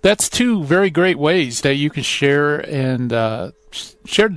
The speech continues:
the, all the information you learn on this show and all the other shows Virgin Most Powerful produces. Uh, so,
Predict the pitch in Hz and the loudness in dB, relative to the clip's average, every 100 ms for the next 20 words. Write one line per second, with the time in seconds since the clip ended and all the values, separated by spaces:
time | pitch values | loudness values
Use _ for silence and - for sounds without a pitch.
0 | 135 - 180 160 175 165 170 143 170 - | -8 -10 -2 2 2 2 0 -2 -2 -2
1 | 139 131 160 151 180 160 127 143 131 143 | -4 -2 0 0 0 0 0 0 0 0
2 | 147 143 143 139 131 143 120 120 110 101 | 0 0 0 0 0 -2 -2 -2 -2 -4
3 | - 123 - 113 107 - 113 110 - - | -6 -6 -4 -6 -6 -4 -4 -4 -8 -6
4 | 120 113 113 - - - - - - - | -6 -6 -8 -10 -14 -20 -20 -20 -20 -10
5 | - 190 185 - 233 240 131 | 2 4 4 4 4 4 2